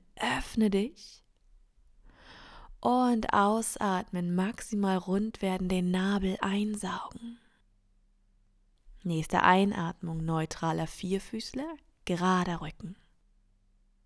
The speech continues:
Um die Wade etwas zu dehnen, stell nun deinen rechten Fuß nach hinten auf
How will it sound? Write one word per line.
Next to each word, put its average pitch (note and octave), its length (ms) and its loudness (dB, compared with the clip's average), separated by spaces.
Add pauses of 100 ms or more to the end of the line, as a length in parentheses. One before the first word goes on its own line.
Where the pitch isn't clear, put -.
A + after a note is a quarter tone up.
(420)
Um G#3 180 2
die G3+ 180 4
Wade A3+ 360 0
etwas E3 420 -4
zu E3 100 -4
dehnen, D#3+ 480 -4 (600)
stell - 260 2
nun A3 160 4
deinen G3+ 240 4
rechten A3 420 -2
Fuß G#3 300 -4
nach F#3 140 0
hinten A3+ 360 -4
auf E3 440 -6